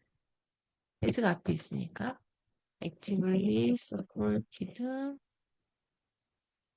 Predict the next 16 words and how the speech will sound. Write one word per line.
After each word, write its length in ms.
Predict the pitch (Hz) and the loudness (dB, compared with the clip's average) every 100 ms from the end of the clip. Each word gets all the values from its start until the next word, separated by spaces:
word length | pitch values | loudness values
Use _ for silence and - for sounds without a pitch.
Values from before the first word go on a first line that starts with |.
| _ _ - _ _ _ _ _ _ _ _ _ _ _ _ _ _ _ _ | _ _ -20 _ _ _ _ _ _ _ _ _ _ _ _ _ _ _ _
Trump 440 | - - 214 262 - _ _ _ _ _ _ _ _ _ _ _ _ _ _ _ _ _ _ _ _ 196 | -10 2 2 4 0 _ _ _ _ _ _ _ _ _ _ _ _ _ _ _ _ _ _ _ _ -8
in 280 | 170 175 175 | -4 -4 -2
the 280 | 214 233 220 | -2 -2 -4
presidential 1160 | - 226 220 196 175 180 185 226 240 254 269 269 _ _ _ _ _ _ _ _ _ _ _ _ - | -4 0 0 -2 0 2 0 0 0 0 -2 -4 _ _ _ _ _ _ _ _ _ _ _ _ -2
election 800 | 185 190 196 - 147 143 - - _ - | 6 8 8 4 0 0 0 -4 _ -6
이렇게 240 | 170 - | -2 2
하면 160 | 208 185 | 4 6
되죠. 340 | 170 - 139 - _ _ - - | 6 4 0 -2 _ _ -20 4
근데 120 | 196 | 12
요런, 420 | 202 240 294 - | 12 12 12 12
요 160 | 214 202 | 12 12
표현을 400 | - 294 285 254 | 10 10 10 10
또 100 | 247 | 8
다르게 360 | 226 180 190 202 | 4 4 6 10
한번 220 | 196 190 | 12 12
써볼게요. 800 | 185 185 196 185 - 165 170 226 | 12 8 6 2 2 2 4 2